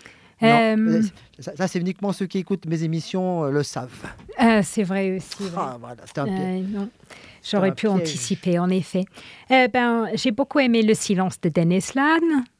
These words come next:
Speaker 2: Ça, il faut que je le dise, je trouve que son personnage principal féminin est, est très, très fort. Qu'est-ce que j'ai lu récemment aussi ? Euh, euh,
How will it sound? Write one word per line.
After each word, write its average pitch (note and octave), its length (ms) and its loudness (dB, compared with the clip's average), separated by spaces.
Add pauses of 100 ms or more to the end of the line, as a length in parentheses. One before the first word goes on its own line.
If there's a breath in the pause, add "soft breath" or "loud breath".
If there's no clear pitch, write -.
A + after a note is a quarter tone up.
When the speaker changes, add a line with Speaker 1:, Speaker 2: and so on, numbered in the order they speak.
(140)
Speaker 2:
Ça, F#3 300 -6
il F#3 40 -6
faut - 160 -6
que F#3 140 -4
je F3 100 -6
le G3+ 80 0
dise, B3+ 300 -2
je - 60 -8
trouve - 240 -8
que F#3+ 80 -4
son F3+ 180 -2
personnage F3+ 480 0
principal F#3 680 0
féminin F#3+ 520 2
est, F#3 320 -2
est F3+ 80 -4
très, F#3+ 180 -2
très G3+ 240 -2
fort. C4 480 0 (420 loud breath)
Qu'est-ce - 200 -10
que G#3 120 0
j'ai F#3 180 2
lu F3 180 2
récemment F3+ 440 0
aussi ? F#3+ 380 -2 (480 loud breath)
Euh, F#3+ 720 2 (600 loud breath)
euh, F3+ 760 -2